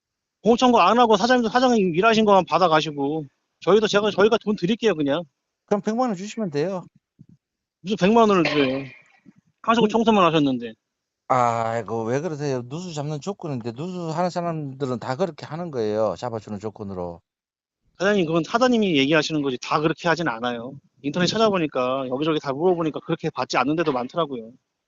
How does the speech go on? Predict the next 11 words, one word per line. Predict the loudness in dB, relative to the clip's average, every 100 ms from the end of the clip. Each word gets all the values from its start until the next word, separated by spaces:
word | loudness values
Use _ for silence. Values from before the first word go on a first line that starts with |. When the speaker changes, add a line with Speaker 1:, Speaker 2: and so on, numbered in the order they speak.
| _ _ _ -4
Speaker 2:
누수는 | -2 -2 -2 -2 0
잡아주는 | 0 0 -2 -6 -10
조건이에요, | -12 -10 -8 -8 -8 -8
사장님. | -10 -12 -10 -12 -14 -18 -18 -18 _ -20 -20 -20 -20 -20 _ _ _ _ _ _ _ _ _ _ _ _ _ _ _ _ _ _
Speaker 1:
근데 | 4
Speaker 2:
잡아- | 6
Speaker 1:
그렇게 | 6 4
많이는 | 4 6 4
못 | 4
드리겠어요, | 2 2 2 4 4 4
저희도. | 2 0